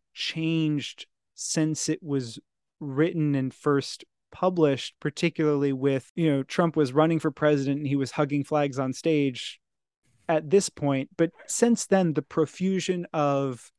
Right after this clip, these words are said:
thin blue line flags, thin red line flags for firefighters, thin green line for military, Punisher American flags, like,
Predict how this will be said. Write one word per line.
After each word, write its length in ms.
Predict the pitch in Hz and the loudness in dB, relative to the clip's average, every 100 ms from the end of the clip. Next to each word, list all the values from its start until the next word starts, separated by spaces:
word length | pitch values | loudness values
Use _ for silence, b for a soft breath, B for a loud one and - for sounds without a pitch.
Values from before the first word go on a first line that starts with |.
| _ _ _ _ - | _ _ _ _ -2
thin 240 | 165 160 | 0 2
blue 240 | 143 147 | 2 0
line 380 | 135 165 175 170 | 2 2 2 0
flags, 680 | 151 170 165 156 156 143 - | -2 0 0 2 2 -2 -6
thin 320 | - 160 147 | -2 0 0
red 260 | 131 151 156 | 2 2 4
line 600 | 151 151 151 147 147 151 | 2 2 2 2 0 -2
flags 400 | - 165 151 143 | -2 0 0 -2
for 100 | - | -6
firefighters, 720 | - 156 147 139 147 139 139 | -4 0 0 0 -2 -2 -4
thin 240 | - 151 135 | -2 -2 -2
green 300 | 139 147 147 | 0 2 2
line 240 | 143 143 | 2 0
for 140 | 143 135 | -2 -2
military, 720 | 143 147 143 - 143 139 135 | 0 0 0 -2 -2 0 -2
Punisher 720 | - - 160 160 - 160 156 | -2 -2 0 0 0 2 4
American 560 | - 151 151 151 151 143 | 2 0 0 -2 -2 -6
flags, 500 | - 143 143 143 - | -4 -2 -2 -6 -6
like, 240 | 151 - | -6 -6